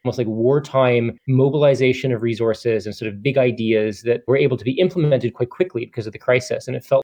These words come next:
super heartening in some ways. The failure of that promise in the spring, I think, contributed to the explosion of uprisings in defense of Black lives in the summer and so on. And then in the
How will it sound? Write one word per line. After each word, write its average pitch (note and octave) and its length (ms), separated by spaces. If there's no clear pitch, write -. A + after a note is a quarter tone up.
super C3+ 560
heartening F#3 480
in A#2+ 80
some B2 220
ways. A2+ 180
The - 80
failure D3 460
of G#2 60
that G2+ 160
promise G2+ 400
in G#2+ 80
the G#2 60
spring, G#2 460
I B2 40
think, B2 160
contributed A#2 560
to G#2+ 140
the G2+ 140
explosion A#2+ 760
of A2 400
uprisings A#2+ 560
in A#2 80
defense A2 320
of A2+ 120
Black A2 240
lives C3 600
in A#2+ 160
the A2 60
summer A2 500
and D#3 120
so D#3+ 220
on. C3 160
And D#3 140
then D3+ 100
in C#3+ 100
the C3+ 80